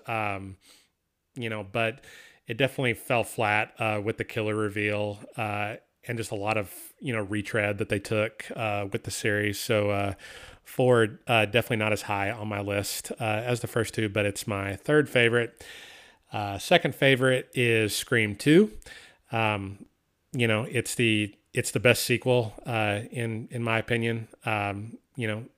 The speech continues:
lots of great set pieces, uh, great, great kills, um,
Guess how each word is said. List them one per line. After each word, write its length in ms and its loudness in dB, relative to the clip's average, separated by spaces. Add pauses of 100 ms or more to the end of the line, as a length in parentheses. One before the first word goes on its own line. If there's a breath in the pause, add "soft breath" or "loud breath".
(340)
lots 400 0
of 140 -4
great 280 2
set 260 -4
pieces, 600 0
uh, 420 -2 (520 loud breath)
great, 280 4 (240)
great 220 4 (260)
kills, 760 0
um, 600 -2